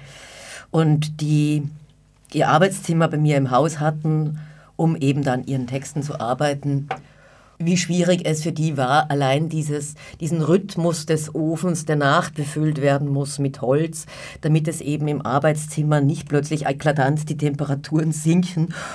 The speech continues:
und man so zitternd irgendwie sich an der Teetasse festhält und hofft, dass schnell, schnell das Feuer wieder anbrennt, weil sie es eben vergessen haben,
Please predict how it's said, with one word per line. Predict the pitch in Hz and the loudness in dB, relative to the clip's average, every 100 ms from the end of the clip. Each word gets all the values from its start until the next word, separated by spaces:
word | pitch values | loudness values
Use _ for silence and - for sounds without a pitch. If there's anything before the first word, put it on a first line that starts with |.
| - | -2
und | 151 | 2
man | 160 156 | 2 2
so | 156 | 0
zitternd | 156 160 160 156 156 - | 0 0 2 0 0 0
irgendwie | 160 160 151 151 | 0 0 -2 -2
sich | 156 151 | -2 -2
an | 147 | -4
der | 151 | -2
Teetasse | 147 156 139 - 156 | -2 2 0 0 -2
festhält | - 147 - 143 147 | -2 -4 -4 -4 -2
und | 147 143 | -4 -2
hofft, | 143 147 - - - | -2 -2 -10 -16 -8
dass | - 180 | -4 2
schnell, | 185 175 | 4 4
schnell | 175 170 185 | 4 4 6
das | 180 | 4
Feuer | 175 175 185 | 4 6 6
wieder | 165 170 | 6 4
anbrennt, | - 208 160 151 151 185 190 - - - | 6 4 6 6 6 4 0 -8 -12 -4
weil | 143 | -2
sie | 151 | -2
es | 151 | -2
eben | 147 151 | -2 -2
vergessen | 151 139 123 151 - 151 | 0 0 0 -2 -2 -2
haben, | 127 123 139 | 0 -2 -2